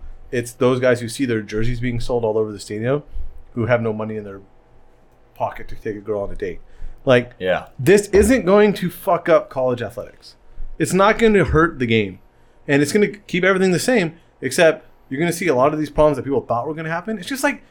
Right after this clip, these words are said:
Speaker 1: they didn't want a team in Vegas, right? They didn't want a s-, professional team in Vegas 'cause the gambling would be atrocious.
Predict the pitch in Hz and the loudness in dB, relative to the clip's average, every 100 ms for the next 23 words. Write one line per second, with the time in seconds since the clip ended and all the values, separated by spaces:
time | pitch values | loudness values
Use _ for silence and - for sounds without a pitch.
0 | - - - - - 139 151 175 165 - | -20 -18 -18 -18 -4 2 4 4 2 4
1 | 165 135 117 120 85 - 101 - - 131 | 4 4 4 4 0 -2 -2 -2 -2 2
2 | 147 143 131 113 107 - - 139 147 131 | 4 2 2 -2 -4 -4 0 0 0 -2
3 | 110 113 113 110 104 101 107 113 110 101 | 2 2 2 -2 -6 -4 0 0 2 0
4 | 101 98 - 101 - - | 0 -6 -12 -14 -16 -20